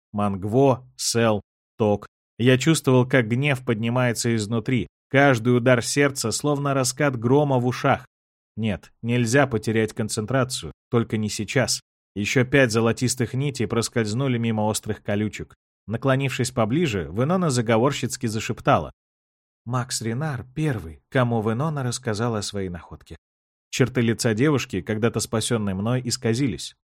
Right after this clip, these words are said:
Её губы медленно сложились в улыбку, но эта улыбка была лишена тепла. Она была тонкой, растянутой, как будто ножом прорезанной на маске.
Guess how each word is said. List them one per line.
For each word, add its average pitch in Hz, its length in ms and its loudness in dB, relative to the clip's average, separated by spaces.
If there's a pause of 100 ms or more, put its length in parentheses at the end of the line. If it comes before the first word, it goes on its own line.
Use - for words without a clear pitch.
(220)
Её 131 240 6
губы 143 360 4
медленно 147 440 0
сложились 123 540 0
в 110 60 -4
улыбку, 127 560 -2
но 101 140 -2
эта 110 160 0
улыбка 123 360 2
была 107 220 2
лишена 107 420 -4
тепла. 110 460 -4 (220)
Она 101 200 -2
была 104 240 2
тонкой, 110 540 -4
растянутой, 101 720 -4
как 113 220 -4
будто 127 260 0
ножом 123 500 0
прорезанной 117 640 0
на 110 160 -2
маске. 110 400 -6